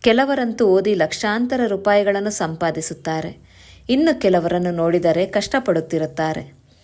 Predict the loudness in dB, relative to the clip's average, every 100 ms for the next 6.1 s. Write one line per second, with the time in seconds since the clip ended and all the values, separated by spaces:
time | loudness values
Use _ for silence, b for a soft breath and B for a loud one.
0 | b b 0 2 4 2 -2 0 0 0
1 | 0 0 -2 -2 -2 -2 -4 -4 -2 0
2 | 0 0 -2 -2 -2 -4 -6 -6 -8 -12
3 | b b b b -4 -2 0 2 2 2
4 | 2 0 0 0 0 2 2 2 -2 -6
5 | -4 -2 0 2 2 0 2 2 2 -2
6 | B